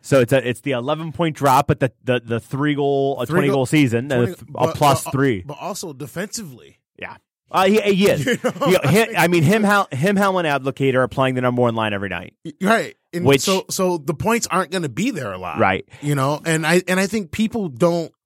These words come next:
Speaker 2: <laughs> understand
Speaker 1: Well,
Speaker 2: that because they don't watch
Speaker 1: well,
Speaker 2: hockey.
Speaker 1: and, well, here, here's the thing. And you know what? I'm not gonna lie to you. I didn't, I expected more, more numbers because I,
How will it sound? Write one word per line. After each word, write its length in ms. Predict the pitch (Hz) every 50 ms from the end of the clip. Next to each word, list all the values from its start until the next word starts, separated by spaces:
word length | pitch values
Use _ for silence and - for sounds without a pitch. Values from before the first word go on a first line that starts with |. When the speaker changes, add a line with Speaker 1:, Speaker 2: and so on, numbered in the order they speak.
| _ _
Speaker 2:
<laughs> 280 | _ _ _ _ - 180
understand 760 | 262 247 175 151 135 120 - - - - - _ - - 262 143
Speaker 1:
Well, 100 | 175 175
Speaker 2:
that 200 | 156 143 - 151
because 320 | 180 - - 185 190 170
they 180 | - 175 175 180
don't 200 | 185 185 175 -
watch 320 | - 156 - - - - -
Speaker 1:
well, 100 | 151 160
Speaker 2:
hockey. 260 | 180 - - _ _ _ -
Speaker 1:
and, 180 | 165 165 160
well, 100 | 170 180
here, 260 | 165 170 233 262 262 -
here's 260 | - 170 214 262 262 220
the 100 | 247 -
thing. 160 | 214 156 -
And 160 | - 165 175
you 60 | 196
know 100 | 208 220 247
what? 160 | 269 277 - -
I'm 180 | 165 175 202 214
not 140 | 233 226 -
gonna 100 | 208 220
lie 120 | 208 180
to 60 | 143 104
you. 60 | - _ - 135
I 160 | 151 190 226
didn't, 300 | 240 247 240 226 208 _ _ _ _ _ _
I 200 | - 139 147 165
expected 600 | 202 226 214 - - - 185 170 - - 170 135
more, 480 | 139 147 147 147 147 139 131 127 - - _ 127 117 _ _ _ _ _ _ _ _ _
more 300 | - 135 131 139 156 170
numbers 300 | 175 135 123 117 120 104
because 300 | - - 123 - 139 123 127 - -
I, 500 | 135 135 139 160 160 170 175 180 180 -